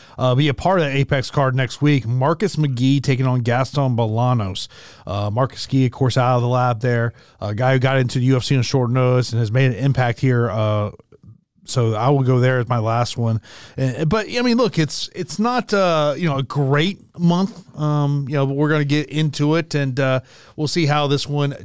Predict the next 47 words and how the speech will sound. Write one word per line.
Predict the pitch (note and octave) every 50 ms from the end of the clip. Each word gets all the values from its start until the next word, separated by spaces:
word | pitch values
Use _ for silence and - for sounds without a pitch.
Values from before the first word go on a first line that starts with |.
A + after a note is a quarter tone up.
| B2+ A#2
does | C#3+ C#3 C#3 C#3+ C3 C#3 - - C#3
go | B2+ C3+ C3 C3 C3 B2+ - -
forward. | - - C#3 C3 C3 C#3 D#3 F3+ E3
But, | D3 D3+ D3 B2 - - - - - - - -
you | - A3+
know, | F#3+
as | F#3+ F3
you | F3+ F#3+
talked | D#3 F#3+ G3 G3+ -
about, | E3+ D#3+ D3+ C#3+
obviously, | C3+ C#3+ D3+ C#3+ - D#3+
Sean | D3 - D3+ D3 D3
Strickland | B2 - - D#3 - D#3+ D3+
defending | C#3+ C#3 - D3+ C#3+ C#3+
his | C#3 -
titles. | - C#3 C3+ D3 D#3 D#3+ C3+
We | C3+ C3
look | C3 D3 C#3+ -
ahead | D3 C#3 C3 C#3 C#3 C#3 C3 C3 C3+ - _ _ -
to | - D3+ D3 C3+ C3
U | B2+ A2 B2 C3+ E3+ F3+
F | D#3+ -
C | - - D3+ B2
champions | - - - C#3 C#3+ C#3+ - A#2+ A#2+ A2 -
who | - B2+
are | B2+ A#2+
gonna | B2+ C3 C3 B2+
be | A2+ A2 A2+ A2+
defending, | G#2+ A2+ - - - - D3+ D#3 F3 F3 F#3 F3+ F3+ E3 D#3 - - - - - -
who | - D#3+
are | D3+ C#3 B2+
current | - - - - B3 C#4 C4 -
U | F3 F3 E3+ D#3+
F | D3 -
C | - D#3 C#3
champions, | - - C#3+ C3 B2+ - C#3 C3 C3 A#2+
and | A#2+ F#2+ B2+ A#2+ A#2 A2+ A2+
will | C3+ E3 F3+ G3 G#3 A3 G#3
they | B2+ D#3 E3+ E3 D#3
re-, | D#3 D3 C#3 C3+ A#2+ - - C#3+ B2+
be, | B2+ E3+ G3 G#3+ G#3
still | F3 - - - A3 A3+ G#3+
be | F#3 G3+
U | G#3 F3+ E3 E3+ E3+
F | E3+ D#3+
C | - E3 F3 D3+
champions | - D3 C#3 C3+ B2+ - C3 C3 C3 B2 -